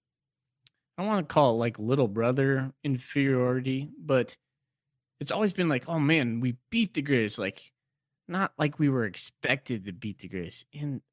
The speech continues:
right now, it just feels different. Like, this narrative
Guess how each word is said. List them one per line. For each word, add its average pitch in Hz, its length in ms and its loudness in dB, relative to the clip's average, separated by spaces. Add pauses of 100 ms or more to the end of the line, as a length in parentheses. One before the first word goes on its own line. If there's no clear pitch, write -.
(160)
right 214 180 -2
now, 247 240 0
it 294 60 -6
just 294 160 -4
feels 269 240 -2
different. 165 580 -6
Like, 120 180 -6
this 180 180 0
narrative 139 800 0